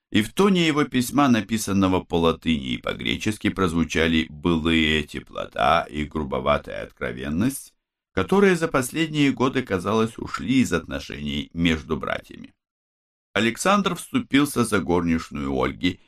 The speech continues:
вечно беременную Машу Шакину. «Сама она и чрево ее висят на волоске и могут быть изгнаны Ольгой Леонардовной за злоупотребление кактусом с женатым человеком, мне неизвестным.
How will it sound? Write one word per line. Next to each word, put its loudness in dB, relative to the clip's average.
вечно 0
беременную 2
Машу -2
Шакину. -8
«Сама 4
она 2
и 2
чрево 0
ее 2
висят 0
на -2
волоске 2
и 2
могут 0
быть 0
изгнаны 2
Ольгой 2
Леонардовной 0
за -2
злоупотребление 0
кактусом 0
с 0
женатым 2
человеком, 0
мне 4
неизвестным. -2